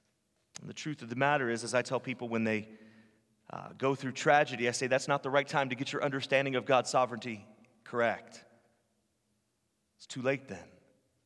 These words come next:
When those bad things are happening in our lives, no matter what they are, could God have stopped it? And if you say no, then you worship an impotent God. God could have stopped those things.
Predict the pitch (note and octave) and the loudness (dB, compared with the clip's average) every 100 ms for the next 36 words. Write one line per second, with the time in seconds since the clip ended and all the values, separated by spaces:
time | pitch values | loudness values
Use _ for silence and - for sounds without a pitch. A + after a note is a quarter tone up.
0 | _ _ _ _ _ _ _ _ B2 C3+ | _ _ _ _ _ _ _ _ -4 2
1 | G3 A3+ - F3+ F#3+ - G3 G3 D3+ B2+ | 4 2 4 6 6 2 0 0 -2 2
2 | F3+ F3 E3+ D#3+ D3 C#3+ D#3 F3 D#3 D#3 | 2 2 -2 0 2 4 6 4 4 2
3 | D#3+ D3+ D3+ F#3 A3 F3 F3+ F#3 F3+ C3 | 2 2 2 2 4 4 4 4 6 4
4 | - - - - B3 F3 G#3+ F#3 F3+ F#3 | 2 -10 -8 2 2 6 6 6 4 2
5 | - B3 A3+ - C3+ - D#3 D#3 G3+ G3+ | 2 2 2 2 0 4 2 2 0 2
6 | G3 D3+ F3+ B3+ G#3+ G3+ - - F3+ F#3 | 4 4 6 6 6 4 -2 0 2 4
7 | C4 B3+ G3 - F3 F3 F3 E3+ F#3 G3 | 4 4 2 2 -2 0 0 0 0 0
8 | A#3 F#3 F#2+ - - _ _ _ _ _ | 0 -2 -4 -12 -20 _ _ _ _ _
9 | _ _ _ _ E3+ - A3 A#3 - B2+ | _ _ _ _ -14 -8 -8 -8 -8 -10
10 | - G2 F2+ - F2 - - - | -8 -8 -8 -12 -16 -20 -20 -20